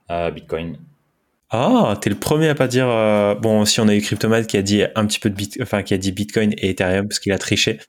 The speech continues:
Speaker 1: Tu m'as dit une seule, mais, euh, moi, personnellement, j'ai crypto, euh, j'ai Ethereum et, et Bitcoin.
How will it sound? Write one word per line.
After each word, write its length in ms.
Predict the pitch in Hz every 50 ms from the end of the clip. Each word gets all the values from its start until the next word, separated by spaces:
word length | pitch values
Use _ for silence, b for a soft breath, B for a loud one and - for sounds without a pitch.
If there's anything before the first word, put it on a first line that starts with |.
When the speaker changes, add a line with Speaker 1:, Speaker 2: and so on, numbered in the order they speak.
| _ _ _ _
Speaker 1:
Tu 120 | - - 110
m'as 120 | 110 110
dit 120 | 104 104
une 180 | 120 - 139 139
seule, 280 | 139 - 170 147 107 90
mais, 160 | 87 90 90
euh, 260 | 90 87 87 90 - -
moi, 240 | 98 110 127 127 127
personnellement, 460 | 120 - - 120 113 113 123 131 123
j'ai 120 | 110 -
crypto, 480 | - - - 104 - - 120 117 113 98
euh, 160 | 92 90 87
j'ai 380 | 85 92 87 87 87 85 - -
Ethereum 420 | - - 104 98 98 107 107 95
et, 200 | 90 92 90 85 82
et 60 | 90
Bitcoin. 480 | 85 92 - - 123 131 135 117 95